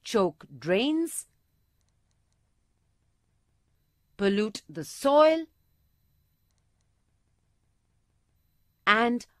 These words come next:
are harmful to animal and plant life.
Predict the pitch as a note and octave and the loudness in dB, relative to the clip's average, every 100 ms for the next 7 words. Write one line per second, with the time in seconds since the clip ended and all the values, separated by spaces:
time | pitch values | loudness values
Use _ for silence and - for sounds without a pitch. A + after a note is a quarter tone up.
0 | - E3+ D3 - B3 F#4+ F#4+ - E3 D#3 | -4 -2 -2 2 4 4 2 -4 -4 -4
1 | - _ G3 - B3 E4 B3+ C3+ B2+ - | -12 _ -12 -4 0 2 0 -4 -8 -8
2 | G3 A#3 - E3 C#3+ C#3+ - _ C#4 E4+ | -8 -8 -10 -8 -8 -8 -12 _ 0 0
3 | A#3 - _ | 0 -6 _